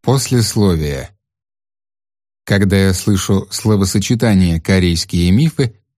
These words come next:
мне всегда приходят на ум цветы. В корейских мифах постоянно встречаются образы цветов и цветочной поляны.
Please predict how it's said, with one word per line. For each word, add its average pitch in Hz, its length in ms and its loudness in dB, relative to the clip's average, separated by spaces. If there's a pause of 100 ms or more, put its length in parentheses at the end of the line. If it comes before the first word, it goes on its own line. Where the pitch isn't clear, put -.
(180)
мне 165 240 4
всегда 101 420 -2
приходят 117 580 0
на 85 200 2
ум 90 200 2
цветы. 82 540 -4 (720)
В - 80 -20
корейских 90 580 -2
мифах 104 400 0
постоянно 107 720 0
встречаются 104 760 -2
образы 95 460 0
цветов 87 540 -2
и 123 60 -2
цветочной 98 680 0
поляны. 87 580 -4